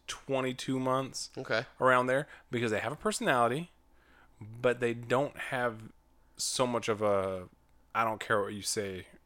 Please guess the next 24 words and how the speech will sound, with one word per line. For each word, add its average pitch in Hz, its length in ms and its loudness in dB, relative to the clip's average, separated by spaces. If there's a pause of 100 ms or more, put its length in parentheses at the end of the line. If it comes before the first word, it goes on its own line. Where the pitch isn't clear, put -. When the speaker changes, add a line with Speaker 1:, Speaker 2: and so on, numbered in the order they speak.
Speaker 1:
I'm 110 160 -6
gonna 95 140 -6
yell 95 340 -4
at 90 100 -8
you" 95 60 -2
Speaker 2:
Right. 82 280 2
Speaker 1:
kind 113 180 2
of 101 80 -2
thing. 120 180 0
So, 135 160 8
like, 113 160 6 (300)
I 131 180 6
love 117 440 6
that 104 300 2
age. 95 360 -6
At 123 60 0
least 135 280 0
with 123 180 -4
my 117 140 4
kids, 104 220 -4
it 101 60 -2
was 98 120 -6
that 90 160 -8
way. 98 120 -8